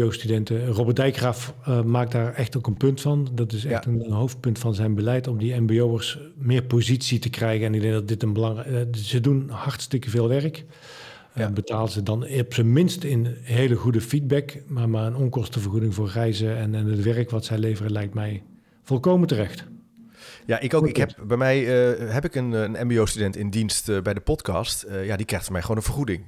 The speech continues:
Speaker 2: Ik,
Speaker 1: Ja.
Speaker 2: ik kan me niet voorstellen dat je geen stagevergoeding krijgt. Maar goed, dat is misschien een ander thema.
Speaker 1: Ja, ik, ik, ik
Speaker 2: Eh.
Speaker 1: hoor in de horeca en dergelijke dat dat toch echt een heel andere,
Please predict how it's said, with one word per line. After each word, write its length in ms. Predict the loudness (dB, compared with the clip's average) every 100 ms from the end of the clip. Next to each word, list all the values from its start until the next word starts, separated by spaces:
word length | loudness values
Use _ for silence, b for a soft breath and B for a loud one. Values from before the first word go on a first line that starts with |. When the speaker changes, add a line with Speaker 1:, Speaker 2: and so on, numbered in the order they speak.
| -16
Speaker 2:
Ik, 220 | -18 -6
Speaker 1:
Ja. 100 | -4
Speaker 2:
ik 80 | -2
kan 120 | -2
me 60 | 0
niet 100 | -2
voorstellen 380 | 0 -2 -2 -4
dat 80 |
je 60 | -2
geen 80 | -2
stagevergoeding 680 | -2 -2 -2 -4 -4 -6 -4
krijgt. 260 | -2 -4
Maar 100 | -4
goed, 140 | -6 -6
dat 140 | -8
is 80 | -8
misschien 240 | -8 -6
een 60 | -6
ander 280 | -6 -6 -4
thema. 400 | -2 0 -2 -2
Speaker 1:
Ja, 240 | 0 2
ik, 120 | 2 0
ik, 180 | 0
ik 120 | 0 2
Speaker 2:
Eh. 60 |
Speaker 1:
hoor 240 | 2 2 4
in 80 |
de 60 | 4
horeca 520 | 6 6 4 2 2
en 100 | 4
dergelijke 400 | 4 4 2 2
dat 160 | 0 0
dat 180 | -2 -2
toch 200 | -6 -4
echt 200 | -6 0
een 80 |
heel 180 | 2 2
andere, 500 | 2 2 2 2 2